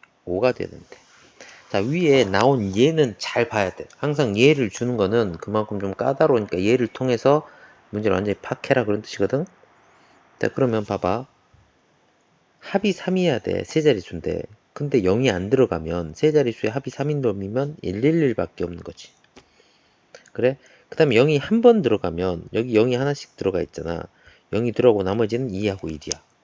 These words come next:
그러니까 영을 넣고 나머지 이하고 일하고 배치하는 방법이지. 그래? 그럼 여기 봐봐. 여기 세 자리 수인데 영이 여기 들어갔을 때하고 세 자리 수인데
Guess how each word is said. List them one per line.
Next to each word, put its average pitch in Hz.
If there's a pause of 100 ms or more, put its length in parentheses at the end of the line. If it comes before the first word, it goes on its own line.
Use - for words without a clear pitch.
(680)
그러니까 90
영을 127
넣고 156 (280)
나머지 113
이하고 113
일하고 98
배치하는 101
방법이지. 78 (1500)
그래? 120 (380)
그럼 135
여기 139
봐봐. 110
여기 87 (680)
세 143
자리 110
수인데 87
영이 95 (760)
여기 92
들어갔을 85
때하고 80
세 -
자리 92
수인데 113